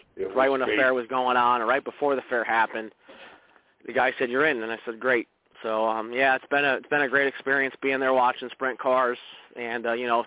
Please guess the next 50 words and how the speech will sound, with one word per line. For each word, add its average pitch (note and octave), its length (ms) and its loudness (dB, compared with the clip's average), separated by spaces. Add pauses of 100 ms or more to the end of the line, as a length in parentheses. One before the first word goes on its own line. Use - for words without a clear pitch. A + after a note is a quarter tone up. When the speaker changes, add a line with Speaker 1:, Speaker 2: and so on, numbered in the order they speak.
Speaker 2:
thirty-eight C#3+ 420 0
sprint C3+ 240 -6
cars B2 280 0
on A2+ 120 -8
Labor A#2 240 -4
Day. G#2+ 180 -6
I G#2+ 80 -8
mean, A2 200 -12
that's, A2+ 280 -4
that's, A#2+ 200 0
that's A#2+ 200 -2 (120)
astounding, A2 480 0 (680)
you A2+ 80 -8
know, A2+ 80 -2
just A#2+ 200 -6
for B2 100 0
a G#2 40 0
Labor A2 320 -2
Day G#2 160 2 (100)
show. G2+ 280 -2 (120)
So, G2 300 -4
uh, F#2+ 220 -4 (320)
you A2 80 -8
know, G2+ 240 4 (460)
a - 40 0
lot C#3 140 4
of C#3 80 -2
them C3+ 100 -6
were C3 100 -2
there B2+ 220 2
for B2+ 140 -10
the A2 160 -6
tune-up B2+ 280 -4
for A2+ 120 -6
the A#2 80 -2
All-Star A#2+ 420 -2
Tuscarora A2+ 640 -8
fifty, A2+ 280 -4
which G#2+ 180 -8
I G#2+ 60 -4
was G#2 120 -6
also C3+ 320 0
able A#2+ 240 -4
to - 80 -14
cover. A2+ 320 -2 (600)
So, G#2+ 220 -2
um, G2+ 260 -2 (200)
you A#2+ 80 -12
know, A2+ 120 0
it's A2 100 -8